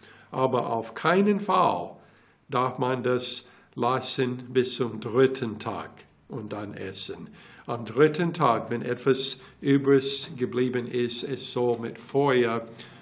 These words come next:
verbrannt werden. Ähm, wenn wir denken daran, dass die haben, äh, keine, ähm, Möglichkeit, ähm, das auf Dauer zu halten, es macht, äh, Sinn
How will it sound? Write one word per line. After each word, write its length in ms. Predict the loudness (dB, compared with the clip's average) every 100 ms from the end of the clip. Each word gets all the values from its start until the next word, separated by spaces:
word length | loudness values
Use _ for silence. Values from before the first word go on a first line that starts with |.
| -20 -4
verbrannt 580 | -2 0 2 2 -2 -4
werden. 440 | -4 -4 -10 -16 -18 -20 -20 -20 -14 -4
Ähm, 340 | -2 -2 -4
wenn 200 | 0 2
wir 360 | 4 4 4 -2 -6 0
denken 320 | 0 2 0
daran, 520 | 2 4 4 2 -2
dass 260 | -2 -4 -2
die 200 | -2 -2
haben, 440 | 0 -2 -2 -6 -8 -16 -18 -18 -18 -14
äh, 180 | -10 -10 -8
keine, 500 | -4 -2 0 -2 -4 -10 -16 -20 -20 -14
ähm, 380 | -10 -10 -10 -14 -14 -10 0
Möglichkeit, 1040 | 2 4 2 0 -2 2 4 2 -2 -12 -18 -20 -20 -18 -4
ähm, 340 | -4 -2 -6 -12 -14 -16 -18 -20 -20 -20 -20 -20 -20 -20 -20 -20 -20 -20 -6
das 260 | -4 -2 -2
auf 300 | -4 -6 -4
Dauer 600 | -4 0 2 2 2 -4
zu 320 | -4 -2 -2
halten, 480 | 0 0 2 0 0
es 240 | -6 -8
macht, 400 | -4 -4 -6 -12 -14
äh, 220 | -14 -14
Sinn 360 | -12 -6 -4 -4